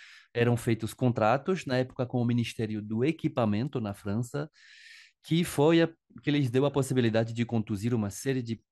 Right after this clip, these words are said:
pesquisas financiadas, né, conduzir essas pesquisas, o que foi interrompido depois quando a direita, eh, passou a dirigir o país, em específico com o presidente Valéry Giscard d'Estaing, em que este projeto foi suspenso.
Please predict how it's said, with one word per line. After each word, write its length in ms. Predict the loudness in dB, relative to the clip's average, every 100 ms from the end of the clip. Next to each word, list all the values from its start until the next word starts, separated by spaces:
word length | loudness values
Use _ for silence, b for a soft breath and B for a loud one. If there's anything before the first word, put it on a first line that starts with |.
| -10
pesquisas 1040 | -8 -8 -4 -2 0 -2 -2 -4 -10 -18 _
financiadas, 760 | -2 0 0 -2 -2 0 -2
né, 140 | -4 -4
conduzir 500 | -2 0 0 -2 -4
essas 260 | -6 -12
pesquisas, 760 | -16 -16 -6 -4 -2 -4 -6 -18 B B -8
o 60 |
que 140 | -2 2
foi 180 | 4
interrompido 580 | 4 4 4 4 2 0
depois 380 | 0 0 0 -2
quando 300 | -2 0 2
a 60 | 2
direita, 680 | 2 2 2 2 0 0 -4 b b b -8
eh, 160 | -6
passou 720 | -4 -6 -6 -4 0 2 0 -2
a 180 | -2 -2
dirigir 420 | 0 0 0 -2
o 100 | -2
país, 340 | -2 0 0
em 60 | 0
específico 680 | -2 -4 -6 -10 -10 -6 -6
com 140 | -4
o 40 | -4
presidente 440 | -2 0 0 -2
Valéry 460 | 0 2 2 2 0
Giscard 360 | -2 -4 -4
d'Estaing, 400 | -4 -6 -4 -2
em 60 | -4
que 280 | -6 -12 -14 b b
este 240 | -6 -4 0
projeto 360 | 0 0 -2
foi 200 | -2 -2
suspenso. 600 | 0 -2 -4 -8 -10 -14